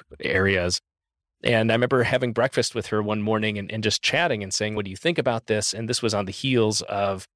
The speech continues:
a kind of failed referendum of, of Scotland to separate itself from the United Kingdom in a formal way. Because of this would have been a sign that we're really in this. We want to be a part of the E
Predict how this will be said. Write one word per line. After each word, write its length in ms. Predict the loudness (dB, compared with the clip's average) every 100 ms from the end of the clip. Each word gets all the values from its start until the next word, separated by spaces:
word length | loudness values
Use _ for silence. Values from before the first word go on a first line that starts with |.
| _ _
a 60 | -4
kind 180 | 0 0
of 60 | 2
failed 340 | 4 4 4
referendum 720 | 0 0 0 2 0 -2 -4
of, 500 | -2 -2 -2 -8 -12 -8
of 160 | -4
Scotland 580 | 0 2 2 -2 -4 -4
to 180 | -2 -2
separate 460 | 2 0 2 0
itself 600 | 0 -2 -2 -2 -4 -14 _
from 520 | -6 -2 -2 -2 -6
the 80 | -6
United 260 | -4 -4 -2
Kingdom 420 | 2 4 4 4
in 60 |
a 40 | 0
formal 360 | 0 2 2
way. 380 | 2 0 -2 -2 -8 -6
Because 340 | -2 2 2
of 120 | 2 -2
this 160 | -4
would 100 | -2
have 60 | 0
been 100 | 0
a 40 |
sign 420 | 0 0 0 -2 -2
that 260 | -2 -2
we're 120 | -2
really 360 | 2 2 2 -2
in 180 | -4 -2
this. 200 | -2 -4
We 80 | -2
want 200 | 0 0
to 40 |
be 100 | -2
a 60 | -2
part 220 | 0 -2
of 60 |
the 60 | -2
E 160 | -4